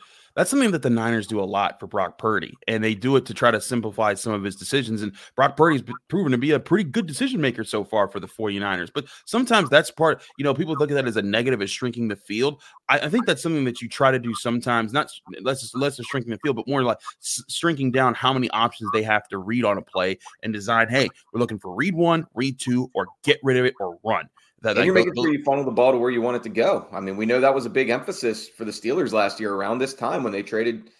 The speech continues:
Speaker 2: Chase Claypool. I, I think a big, uh, part of that was let's streamline the targets to our top three guys, Deontay Johnson, George Pickens, Pat Freiermuth. Yes, you're taking away a talented weapon for Kenny Pickett, but you're also simplifying it for him in a sense of,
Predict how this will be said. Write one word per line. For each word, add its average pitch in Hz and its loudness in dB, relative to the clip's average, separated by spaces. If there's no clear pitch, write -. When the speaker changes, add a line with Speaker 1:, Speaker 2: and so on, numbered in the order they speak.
Speaker 2:
Chase 110 -2
Claypool. 117 -4
I, 101 0
I 98 0
think 107 -6
a 104 -4
big, 101 -2
uh, 101 0
part 104 -4
of 113 -2
that 113 4
was 101 -2
let's - -6
streamline 123 0
the 120 -6
targets 131 0
to 104 -4
our 110 4
top - -4
three 127 -4
guys, 113 2
Deontay 95 -8
Johnson, 104 -4
George 110 -6
Pickens, 120 -4
Pat 107 2
Freiermuth. 95 0
Yes, 107 0
you're 104 -4
taking 120 0
away 113 4
a 127 0
talented 135 -2
weapon 143 2
for 147 -10
Kenny 143 -6
Pickett, 143 -4
but 107 -2
you're 101 0
also 117 0
simplifying 107 -4
it - -8
for 98 -2
him 95 -6
in 92 -8
a 90 -10
sense 95 -8
of, 92 -2